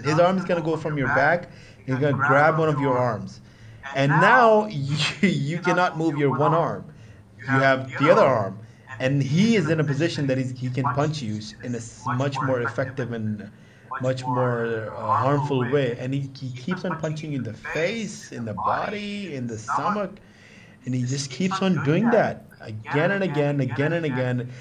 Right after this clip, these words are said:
And a-, af-, even if you survive a round, like, you, you get through that punishment, when the second round or third, fourth, the next round starts, you know it's gonna happen all over again.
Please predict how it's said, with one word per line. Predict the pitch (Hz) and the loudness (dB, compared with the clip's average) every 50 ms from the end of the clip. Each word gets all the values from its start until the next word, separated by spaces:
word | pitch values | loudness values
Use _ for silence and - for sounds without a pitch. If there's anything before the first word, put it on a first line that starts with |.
| - - - - - | -18 -18 -16 -6 -6
And | 131 139 | -4 -4
a-, | 143 151 156 151 156 156 151 - 156 156 | -2 0 2 4 4 4 2 2 2 0
af-, | 156 156 - - | 0 -2 -4 -2
even | 175 185 196 254 269 | -2 2 2 4 4
if | 240 196 | 4 4
you | 226 208 | 2 2
survive | - - 151 143 143 143 156 175 175 | 4 4 4 6 6 6 6 6 6
a | 156 | 4
round, | 135 120 117 117 120 131 151 185 220 233 - - - - - - - - - - - - | 2 2 2 0 0 0 0 -2 -2 -4 -4 -8 -16 -20 -20 -20 -20 -20 -20 -20 -8 -2
like, | 131 131 127 123 - | -2 -2 -2 -2 -6
you, | 135 139 147 147 143 | -4 -4 -2 -2 -4
you | 139 143 135 123 127 | -6 -8 -6 -4 -4
get | 120 123 - 131 143 147 147 147 | -4 -4 0 2 2 2 2 0
through | - 143 147 147 143 | -2 0 2 2 4
that | 143 139 131 123 117 - | 4 4 2 2 2 -4
punishment, | - - 135 131 135 135 - - 170 175 175 - - - - - - - - - - - - - - - 139 | -6 -2 -2 0 0 -2 -4 -4 -4 -6 -6 -8 -14 -20 -20 -20 -20 -20 -20 -20 -20 -20 -20 -16 -10 -4 0
when | 139 143 143 | 2 2 2
the | 139 135 | 0 2
second | - 185 180 180 196 190 | 2 0 2 2 2 2
round | 170 170 165 160 160 156 143 | 4 4 4 4 2 0 0
or | 135 | -2
third, | 131 - 151 147 147 139 - | 0 2 4 4 4 4 0
fourth, | - 147 143 143 135 139 - 131 | 0 2 2 2 2 -2 -4 -4
the | 135 | -2
next | 143 151 143 147 113 | -2 -2 -4 -2 -2
round | 143 127 123 127 | -2 -2 0 0
starts, | - - 156 151 139 131 139 127 | 2 4 4 4 4 2 0 -2
you | 127 127 127 | -2 0 0
know | 151 165 160 | 2 2 0
it's | 143 147 - | 0 -2 -2
gonna | - 143 139 131 107 107 - - - - | -2 0 0 0 -2 -6 -10 -14 -12 -10
happen | 143 - 131 127 131 131 135 127 | -8 -4 -2 -2 -2 -2 -4 -4
all | 110 117 123 135 139 139 | -2 0 0 2 2 2
over | 131 131 135 131 117 | 0 -2 -2 -2 -2
again. | 110 107 107 120 123 117 - - | -2 -4 -6 -8 -8 -8 -10 -12